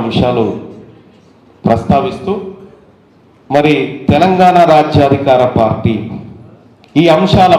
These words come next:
పట్ల వారికి ఉన్న ఆలోచన ఏంది, వాళ్ళు ఏం చేస్తారు?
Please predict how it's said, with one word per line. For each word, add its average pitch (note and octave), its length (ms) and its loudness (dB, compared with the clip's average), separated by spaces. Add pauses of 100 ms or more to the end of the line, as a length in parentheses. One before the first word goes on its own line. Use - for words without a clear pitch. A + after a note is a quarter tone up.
పట్ల D3 260 -2 (100)
వారికి C#3 340 0
ఉన్న C#3+ 120 -6 (140)
ఆలోచన C3+ 440 -2
ఏంది, A2+ 200 -8 (1400)
వాళ్ళు B2+ 200 0
ఏం A2+ 240 -2
చేస్తారు? - 380 -20